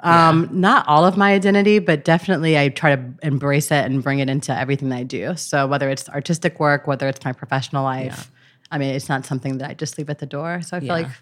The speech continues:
Speaker 2: yeah, and Indigo's very present. So
Speaker 1: Yes, yeah, she's adorable.
Speaker 2: <laughs>
Speaker 1: She's, like, the most vibrant little five-year-old I've ever seen.
Speaker 2: Thank
Speaker 1: She's
Speaker 2: you.
Speaker 1: so cute.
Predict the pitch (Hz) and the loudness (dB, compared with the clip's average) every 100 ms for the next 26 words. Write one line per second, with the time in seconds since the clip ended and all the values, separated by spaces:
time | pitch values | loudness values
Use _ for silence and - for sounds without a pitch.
0 | _ _ 170 143 147 165 160 151 156 - | _ _ -4 -2 0 0 0 -2 -4 -8
1 | 139 147 135 - 139 139 131 - - 151 | -4 -2 -2 -2 0 0 -6 -10 -4 0
2 | 156 156 - - 151 139 151 - 269 302 | 2 2 -2 -4 0 0 0 0 2 2
3 | 285 339 381 262 277 156 143 147 156 151 | 2 2 2 0 0 0 -2 0 0 0
4 | 151 131 127 139 135 127 131 131 127 123 | 0 0 0 -2 -6 -6 -8 -6 -4 -4
5 | 120 113 131 127 110 123 131 - - 147 | -4 -8 -8 -8 -8 -8 -10 -10 -6 -4
6 | 156 - - - - 170 - | -4 -4 -6 -6 -8 -10 -10